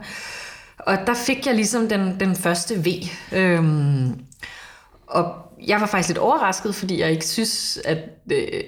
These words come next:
det var så slemt. <laughs> Øhm, og det var jo selvfølgelig også i den helt spæde fase, øhm, men... Øhm,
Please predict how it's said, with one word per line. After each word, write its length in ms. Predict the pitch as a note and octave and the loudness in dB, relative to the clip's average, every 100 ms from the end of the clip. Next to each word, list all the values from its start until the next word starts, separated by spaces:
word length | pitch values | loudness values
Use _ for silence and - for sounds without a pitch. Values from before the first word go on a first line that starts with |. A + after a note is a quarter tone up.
| - - - _ - - | -10 -18 -20 _ -20 -6
det 100 | F3+ | -2
var 100 | D#3 | 0
så 120 | D#3+ F#3+ | 0 -2
slemt. 400 | - E3+ F3 - - F#3+ - - - | -2 -2 -6 -18 -10 -8 -8 -10 -4
<laughs> 560 | F3 - - - - G3+ | -4 -4 -10 -8 -4 2
Øhm, 520 | F#3 D3+ C#3+ C3+ B2+ | 2 2 0 -4 -6
og 100 | - | -4
det 80 | D3+ | 2
var 60 | E3+ | 2
jo 60 | |
selvfølgelig 360 | E3+ F3+ G3 F#3 | 2 0 0 2
også 160 | E3 G3+ | 2 2
i 40 | |
den 80 | F#3 | 2
helt 220 | A3+ A#3 | 0 0
spæde 320 | - F3 F#3+ | 0 2 2
fase, 460 | G3 F3+ F3+ F#3 B3+ | 2 2 4 2 0
øhm, 680 | B3+ - F#3+ E3+ D#3+ D#3+ - | 0 2 4 4 4 2 2
men... 240 | G3 F#3 | 2 4
Øhm, 440 | F3+ E3 D#3 D3 | 4 4 4 2